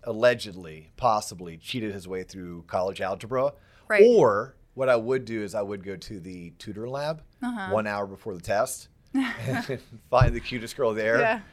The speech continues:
Speaker 1: to
Speaker 2: Please help me.
Speaker 1: <laughs> to,
Speaker 2: Yeah.
Speaker 1: I mean, I had to pay money to be at the tutoring lab,
Speaker 2: Yeah.
Speaker 1: but I, I, I would choose a certain,
Speaker 2: Right.
Speaker 1: and then, uh, Hey, let's cram for this test so I
Speaker 2: Yeah.
Speaker 1: can just pass and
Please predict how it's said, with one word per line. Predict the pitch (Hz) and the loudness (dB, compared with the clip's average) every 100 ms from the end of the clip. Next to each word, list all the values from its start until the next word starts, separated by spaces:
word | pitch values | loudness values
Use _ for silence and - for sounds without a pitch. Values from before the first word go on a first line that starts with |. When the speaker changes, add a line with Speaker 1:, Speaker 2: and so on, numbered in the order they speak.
| _ - | _ 0
Speaker 1:
to | 117 - | 0 2
Speaker 2:
Please | 262 254 254 | 2 4 2
help | 247 208 | 0 0
me. | 202 254 | -4 0
Speaker 1:
<laughs> | - | 8
to, | 208 208 - - 175 160 - - | 8 6 -6 2 2 2 -14 -2
Speaker 2:
Yeah. | 240 | 4
Speaker 1:
I | 208 | 6
mean, | 202 | 6
I | |
had | 170 160 | 2 2
to | |
pay | 170 160 | 0 0
money | 160 160 | 0 -2
to | 139 | -4
be | |
at | 139 | -6
the | 113 | -2
tutoring | 175 139 117 | -2 0 2
lab, | 107 98 92 _ - | 2 2 -4 _ -2
Speaker 2:
Yeah. | 220 160 120 117 _ _ - | 4 6 4 -2 _ _ -12
Speaker 1:
but | |
I, | |
I, | 127 117 - - 135 | -12 -12 -20 -12 -8
I | 131 147 | -8 -4
would | 139 135 | -2 -2
choose | - 127 104 | -4 -6 -8
a | |
certain, | - 120 110 104 - | -4 -4 -4 -12 -6
Speaker 2:
Right. | 220 202 | 0 2
Speaker 1:
and | 143 | 2
then, | 139 127 123 | 0 -4 -2
uh, | 120 113 107 104 104 131 - - | 0 2 2 0 -2 -10 -20 -4
Hey, | 143 | -2
let's | 127 127 | 0 -2
cram | - 127 120 | -4 -4 -4
for | |
this | 123 107 | -8 -2
test | 127 120 127 | 2 2 0
so | 113 | -4
I | |
Speaker 2:
Yeah. | 110 | -4
Speaker 1:
can | 107 | -6
just | 104 - | -8 -10
pass | - 113 110 123 123 | -4 0 0 -2 -8
and | 113 110 | -12 -14